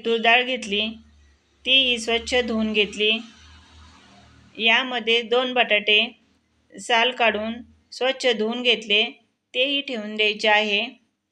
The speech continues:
कुकरमध्ये पाणी घालून कुकर गरम करायला ठेवलेला आहे. बटाटे डाळीमध्ये ठेवून द्यायचे आणि डबे कुकरमध्ये ठेवून द्यायचे आहे.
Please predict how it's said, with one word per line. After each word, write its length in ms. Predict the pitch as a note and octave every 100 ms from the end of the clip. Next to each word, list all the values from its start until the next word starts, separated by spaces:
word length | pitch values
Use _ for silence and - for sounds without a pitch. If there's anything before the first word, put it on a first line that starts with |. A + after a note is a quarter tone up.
| _ _ _ _ _ _ _ _ _ _ _ _ _ _ -
कुकरमध्ये 600 | B3 C4+ C#4 C4 A3 A3+
पाणी 340 | A3+ A#3 B3
घालून 320 | C4 A3 G#3+
कुकर 360 | A3 A3+ A#3+ B3+
गरम 320 | A#3 A#3+ A#3
करायला 360 | A#3 A#3 A#3 B3
ठेवलेला 500 | B3 A#3 G3+ G3+ G#3
आहे. 340 | G3+ G3+ G3+ B3 - _ _ _ _ _ _ _ -
बटाटे 600 | F#3+ A3 A#3+ A#3 B3 C4+ C#4 _ _ _ -
डाळीमध्ये 580 | F3+ G#3+ A#3+ B3+ B3 A#3+
ठेवून 320 | A#3+ A#3 G#3
द्यायचे 500 | G#3 G#3 G#3 G#3 G3+ A3+ _ _ _ -
आणि 240 | F#3+ G#3+
डबे 460 | G#3+ A#3+ A3 A3 A3+ - - _ _ _ _
कुकरमध्ये 580 | A#3 A3+ B3 A#3+ A#3 A#3
ठेवून 320 | A#3 A3 G3+
द्यायचे 280 | G3+ G3 G3+
आहे. 300 | G3+ G3+ G3